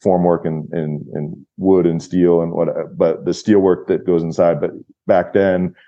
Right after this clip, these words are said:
you, there's still remnants of these wooden dowels that got hammered into the concrete, um, as the formwork was being placed. And so there's this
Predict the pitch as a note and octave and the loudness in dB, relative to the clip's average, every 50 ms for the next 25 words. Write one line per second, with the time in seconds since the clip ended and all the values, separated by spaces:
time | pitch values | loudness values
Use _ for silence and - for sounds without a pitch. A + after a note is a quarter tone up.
0 | _ _ - F2+ F2+ - - F#2+ F2+ F2+ - A#2 G#2 F#2 E2+ F#2 F2+ F2+ F2+ F2+ | _ _ -6 -6 -4 0 2 0 0 2 2 0 2 2 2 2 2 2 2 0
1 | F2 F2 - - F2 D#2+ F2 F2 E2 D#2 D#2 F2+ G2 F#2+ F#2 F2+ E2 F2 E2+ E2+ | -2 -2 -2 -2 -2 0 0 -2 -2 0 2 2 2 2 2 0 2 2 4 4
2 | E2+ E2+ F2 F2+ E2 - - F2 D2+ - F2 E2 D#2+ - G2 F#2+ F2 F2+ F2+ F2 | 4 4 4 2 0 0 -2 -2 0 0 0 0 0 0 -2 -2 -2 0 -2 0
3 | F2 F2 E2+ F2 F2 - - E2 E2+ - - F#2+ F2+ F2 F2 - - F#2 F2 E2 | 0 0 0 -2 -2 -2 -2 -2 -2 -2 0 0 0 0 0 -2 0 0 0 -2
4 | - - _ _ _ _ _ - - F2+ F2 E2+ D#2+ D#2+ D#2 D#2 D#2 - - - | -4 -10 _ _ _ _ _ -4 0 2 2 2 2 0 0 -2 -4 -6 -4 -2
5 | - E2 E2+ D#2+ - - - - - F2 F2+ F2 F2 F2 E2+ E2+ - F2 E2 D2+ | 0 0 0 0 -2 -4 -6 -4 -2 0 0 2 2 2 0 0 0 -2 -2 -2
6 | D#2 E2+ E2 E2 E2+ - - F2+ E2+ E2 E2 D#2+ - E2 D#2+ D2+ - F2+ F2 E2+ | 0 -2 -2 -2 -4 -4 0 0 2 2 2 0 -2 -4 -6 0 0 2 2 4
7 | F2+ F2+ F2 G2+ G2 F2 C#2 - | 2 2 2 2 0 0 -2 -4